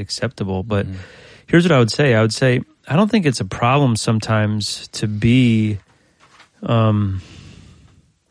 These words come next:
Speaker 1: you know, to be winsome, like, to be articulate, to be,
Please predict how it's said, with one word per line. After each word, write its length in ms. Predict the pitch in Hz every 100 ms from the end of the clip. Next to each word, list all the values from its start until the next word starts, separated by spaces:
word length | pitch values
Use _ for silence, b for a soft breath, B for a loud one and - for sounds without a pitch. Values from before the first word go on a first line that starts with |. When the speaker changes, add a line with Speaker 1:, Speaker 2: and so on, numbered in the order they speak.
| b b b b b b _
Speaker 1:
you 140 | - 127
know, 260 | 110 98
to 160 | 110 113
be 320 | 101 107 147
winsome, 580 | 156 107 92 - 104 135
like, 380 | 139 123 117 -
to 100 | 135
be 160 | 120
articulate, 680 | 113 101 113 104 123 123 -
to 100 | -
be, 460 | 107 104 104 101